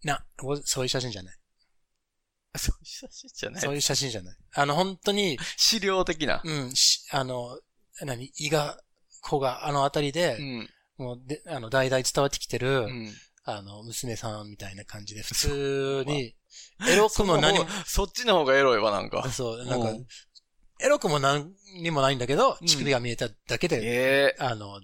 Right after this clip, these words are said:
Speaker 1: 十分嬉しかった。
Speaker 2: 探してきてよ、それちょっと。
Speaker 1: ある、多分家にあるはず。
Speaker 2: 見たいわ、俺、それ。
Speaker 1: うん。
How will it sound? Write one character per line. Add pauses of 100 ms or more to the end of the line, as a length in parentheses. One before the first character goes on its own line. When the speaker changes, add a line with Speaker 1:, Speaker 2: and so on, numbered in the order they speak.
Speaker 1:
十
分
嬉
し
か
っ
た。
Speaker 2:
探
し
て
き
て
よ、
そ
れ
ち
ょ
っ
と。
Speaker 1:
あ
る、
多
分
家
に
あ
る
は
ず。
Speaker 2:
見
た
い
わ、
俺、
そ
れ。
Speaker 1:
う
ん。